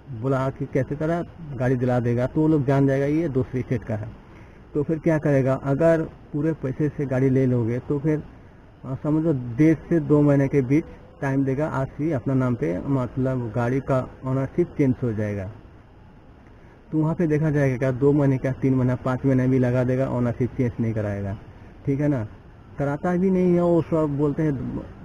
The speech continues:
करेंगे, करेंगे, और वैसे shop में जाओगे, shop वाला बोलेगा, "अ, जो एजेंट था, फाइनेंस कराया था, उनके पास जाओ।" वो तो उसको साथ तो आपको बात भी नहीं हो पाएगा, ऊपर से वो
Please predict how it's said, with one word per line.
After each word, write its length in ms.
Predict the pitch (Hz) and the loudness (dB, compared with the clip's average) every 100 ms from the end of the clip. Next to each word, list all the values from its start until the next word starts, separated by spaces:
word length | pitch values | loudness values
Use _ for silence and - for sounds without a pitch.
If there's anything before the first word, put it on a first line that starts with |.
| - | -4
करेंगे, 320 | 143 151 151 | 0 2 2
करेंगे, 380 | 147 139 147 147 | 2 0 2 0
और 360 | 143 131 123 120 165 - | 0 0 -2 -6 -10 -6
वैसे 420 | 147 143 160 151 127 156 127 - | -4 0 2 2 2 -4 -8 -4
shop 200 | 139 160 | -2 2
में 140 | 165 | 2
जाओगे, 320 | 151 143 143 | 4 2 2
shop 220 | 143 131 123 | 0 -2 -2
वाला 240 | 131 135 | 0 0
बोलेगा, 460 | 131 135 135 143 135 - - - - - 131 | 2 0 0 0 -4 -10 -18 -20 -20 -16 -8
"अ, 420 | 131 131 127 123 - - - - - 131 | -4 -2 -2 -4 -10 -18 -18 -16 -10 0
जो 200 | 139 143 | 4 6
एजेंट 320 | 143 170 160 | 8 6 6
था, 100 | 143 | 0
फाइनेंस 340 | - 135 139 135 147 | 2 2 2 0 2
कराया 220 | 139 131 | 4 4
था, 140 | 123 | 2
उनके 320 | 131 151 151 165 | 2 4 4 2
पास 240 | 143 127 | 2 2
जाओ।" 240 | 131 135 123 | 2 2 0
वो 160 | 147 156 | 0 0
तो 200 | - 170 | 2 0
उसको 240 | - 175 | 2 -2
साथ 180 | 151 165 | 2 0
तो 440 | - - - 165 | 0 -6 0 2
आपको 600 | 156 147 - 156 156 151 135 - - - - - | 2 0 -2 -2 0 0 -4 -8 -10 -8 -6 0
बात 200 | 135 151 | 2 4
भी 160 | 160 180 | 4 6
नहीं 120 | 175 | 8
हो 120 | 170 | 6
पाएगा, 360 | 160 156 156 165 | 6 4 4 4
ऊपर 280 | 147 151 147 | 2 0 0
से 140 | 160 | 2
वो 420 | 156 156 156 156 | 4 6 4 2